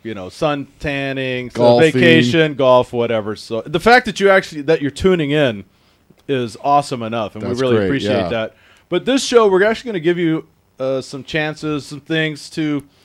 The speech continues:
Speaker 1: respond to, to email to, to us. So we have some, some trivia for you guys and lots of, uh,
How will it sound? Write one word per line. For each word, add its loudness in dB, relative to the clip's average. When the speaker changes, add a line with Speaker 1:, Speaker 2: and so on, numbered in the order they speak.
Speaker 1:
respond -4
to, -2
to -12
email -4
to, -10
to -8
us. -6
So -10
we -10
have -6
some, -16
some -16
trivia 0
for -8
you -6
guys -2
and -10
lots -8
of, -10
uh, -2